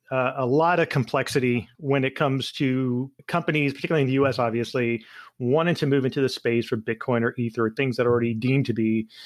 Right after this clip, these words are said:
currencies and, and don't have those securities laws implications. But there's a lot of requirements. In certain states, you don't have to do much, maybe notice. Other states,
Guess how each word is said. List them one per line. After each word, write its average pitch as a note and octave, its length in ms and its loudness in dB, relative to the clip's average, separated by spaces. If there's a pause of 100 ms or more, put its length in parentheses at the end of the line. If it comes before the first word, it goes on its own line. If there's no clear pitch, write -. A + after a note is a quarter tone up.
(240)
currencies B2 680 -2
and, B2 120 0
and A#2+ 200 -2
don't C3 200 0
have C3+ 140 0
those A#2 180 0
securities A#2 420 -2
laws A2 260 0
implications. A#2+ 760 -6 (340)
But F#3+ 160 0
there's F#3+ 140 2
a G#3 40 6
lot A3 200 6
of G3 80 4
requirements. D#3 880 0
In C#3+ 100 -2
certain F3+ 360 0
states, - 520 -4 (100)
you D3 60 0
don't D3+ 100 2
have C3+ 100 0
to C3+ 80 -2
do C3 120 -2
much, G2 300 -8
maybe B2 240 -2
notice. B2 480 -2 (180)
Other E3+ 220 2
states, D3+ 500 -2